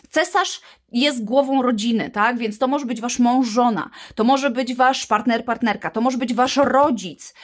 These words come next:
ale dla części z was to może być szef, na przykład były pracodawca albo pracodawca, u którego teraz jesteście, e, który blokuje was przed pójściem naprzód. Z ryce-, z rycerzem pentakli, kochani, ważne tutaj, żeby się nie śpieszyć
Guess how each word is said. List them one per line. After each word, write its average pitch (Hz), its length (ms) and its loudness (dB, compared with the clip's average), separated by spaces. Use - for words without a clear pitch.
ale 226 220 2
dla 277 120 -2
części 294 280 -6
z 247 40 -8
was 247 140 -4
to - 80 -4
może 262 160 2
być 240 200 -6
szef, - 360 0
na 202 80 -2
przykład 226 280 -4
były 254 180 -2
pracodawca 247 600 -2
albo 196 160 -2
pracodawca, 214 480 -6
u 214 40 -4
którego 226 320 -4
teraz 240 280 -2
jesteście, 226 460 -2
e, 226 140 2
który 285 220 -4
blokuje 254 380 -2
was 226 140 -4
przed - 220 -10
pójściem 220 340 -4
naprzód. 185 300 -4
Z 202 40 0
ryce-, 254 380 -2
z 220 120 -6
rycerzem 311 500 -4
pentakli, 254 480 -4
kochani, 233 320 -4
ważne 294 280 0
tutaj, 262 280 -4
żeby 240 160 -4
się 240 140 -4
nie 233 120 2
śpieszyć 233 440 -4